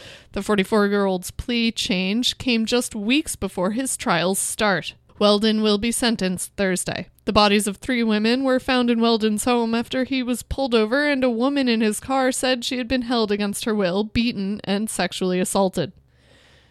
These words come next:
Several environmental activists who changed themselves to a pink sailboat with the words "climate emergency" on the side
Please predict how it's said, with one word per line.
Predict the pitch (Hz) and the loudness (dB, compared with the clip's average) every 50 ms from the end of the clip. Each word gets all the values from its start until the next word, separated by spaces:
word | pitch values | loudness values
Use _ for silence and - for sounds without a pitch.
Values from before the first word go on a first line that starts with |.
| _ _ - | _ _ -8
Several | - - 262 269 254 262 254 240 | 0 2 2 4 6 6 6 6
environmental | 233 226 233 240 247 254 240 233 226 240 214 | 6 6 6 6 6 4 4 2 2 4 4
activists | 208 214 240 240 - 240 226 226 262 - - - - - | 6 4 4 2 0 0 2 2 2 0 -2 -2 -2 0
who | 247 226 | 0 0
changed | 196 - - 247 226 240 254 247 240 | 0 0 0 2 2 2 2 0 -2
themselves | 233 226 214 - - 202 202 214 226 - - | -2 -4 -2 -2 -2 -2 -2 -2 -4 -6 -6
to | - 262 269 | -4 -2 -2
a | 294 | -2
pink | - - - 262 247 240 - | -2 -2 0 0 -2 -2 -4
sailboat | - - - 233 226 262 285 240 233 233 277 285 - | -4 0 2 2 4 4 4 4 4 6 4 4 2
with | - 220 214 | 0 -2 -2
the | - 226 | 0 0
words | 214 220 220 208 202 196 - | 2 2 2 2 0 -2 -8
"climate | - - - - - 226 240 277 294 285 - | -10 -10 -10 -4 0 2 2 2 2 2 0
emergency" | - 214 214 196 196 190 208 208 202 - 214 208 | 2 2 2 2 2 2 0 0 0 2 2 2
on | 196 190 185 | 2 2 2
the | 180 175 | 0 -2
side | - - 196 190 208 220 247 - | 0 0 2 2 4 2 0 -2